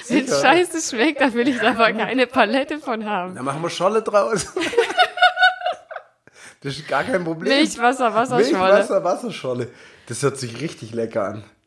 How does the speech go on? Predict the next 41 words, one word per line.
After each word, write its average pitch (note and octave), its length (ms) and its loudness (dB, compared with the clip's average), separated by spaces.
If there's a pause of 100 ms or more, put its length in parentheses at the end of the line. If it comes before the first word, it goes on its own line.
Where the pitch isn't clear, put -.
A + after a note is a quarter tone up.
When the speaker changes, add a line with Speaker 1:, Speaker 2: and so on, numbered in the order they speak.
(280)
Speaker 1:
Gar F#3 220 -2
nicht. G3 400 -10
Speaker 2:
Gar G2+ 220 -12
nicht. G#2+ 260 -14 (260)
Speaker 1:
Eigentlich G#3+ 280 6
Speaker 2:
Nee, F#3 100 4
Speaker 1:
gar G#3 160 2
nicht, - 240 -14
nee. F#3 340 -10
Speaker 2:
Nee, A#2+ 280 -6 (180)
nee, G#2 140 -16
eigentlich G2+ 220 -16
nicht. G#2+ 200 -16 (380)
Nee, D#3+ 80 8
aber G#3 80 6
es G#3 100 -2
gibt F3+ 140 -4
wirklich, A3 360 0
äh, D#3+ 80 6
solches E3 260 0
Wasser. F3+ 120 4
Und E3+ 80 2
ich D#3 60 2
hab F#3 100 4
das - 80 -4
auch G3 120 6
schon A3 100 -2
getrunken, G3 240 0
ich F3 80 -2
fand's F#3+ 200 0
auch - 120 0
nicht E3+ 140 -2
schlecht. - 360 -8 (1000)
Weil C#3 140 4
so G3 120 2
ein - 260 -2 (580)
Ticken F#3 540 -4 (180)
was C#3+ 260 -6
drin E3+ 200 -2
ist, E3+ 360 -8
aber C#3 340 -16